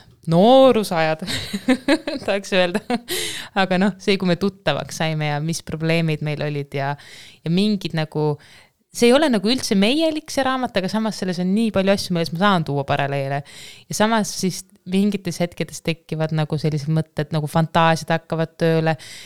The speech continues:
ja siis see raamat aitab kaasa mõelda tuleviku peale, et okei, et, et kuidas, kuidas mina mingites situatsioonides käituks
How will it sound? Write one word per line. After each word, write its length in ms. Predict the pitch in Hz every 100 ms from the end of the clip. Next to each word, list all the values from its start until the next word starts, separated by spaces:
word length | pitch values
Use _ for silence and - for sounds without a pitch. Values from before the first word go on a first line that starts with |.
| -
ja 160 | - 165
siis 240 | 190 185
see 220 | - 190
raamat 380 | 180 196 190 185
aitab 220 | 165 - -
kaasa 240 | 170 -
mõelda 240 | 165 156 147
tuleviku 560 | 175 180 170 175 -
peale, 280 | 170 170 160
et 100 | -
okei, 380 | 175 - 180 160
et, 240 | 147 _ _ - - _ _ _ _ -
et 460 | 165 _ _ - -
kuidas, 300 | - 185 185 185 - -
kuidas 320 | - 202 -
mina 220 | 208 196 170
mingites 480 | 160 156 - 156
situatsioonides 840 | - 160 156 - 165 160 151 - -
käituks 540 | 156 156 - 156 -